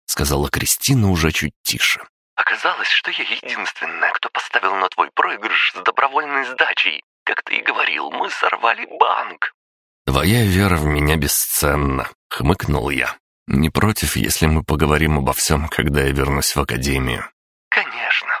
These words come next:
Я откинулся на холодный шкафчик и прикрыл глаза. Те невеликолепные шпионы.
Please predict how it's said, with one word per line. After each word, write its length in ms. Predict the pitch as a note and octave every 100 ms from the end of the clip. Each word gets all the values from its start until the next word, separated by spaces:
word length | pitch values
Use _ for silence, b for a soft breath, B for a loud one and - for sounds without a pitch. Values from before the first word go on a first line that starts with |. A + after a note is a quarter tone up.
| _ _ _ _ _ _ _
Я 200 | - G#2+
откинулся 540 | B2+ - A2 G#2+ - F2+
на 80 | D2+
холодный 460 | D2+ C#2+ D2 C#2+
шкафчик 500 | - - E2 - - -
и 80 | C2+
прикрыл 540 | - - - - C#2+
глаза. 600 | - C2+ - C2 B1 - - _ _ _ -
Те 200 | - G#2+
невеликолепные 960 | F2 C#2+ C2+ - C2+ G#2+ B2+ - G2
шпионы. 760 | F2+ - D#2 C#2+ C#2+ D2 C2+ A#1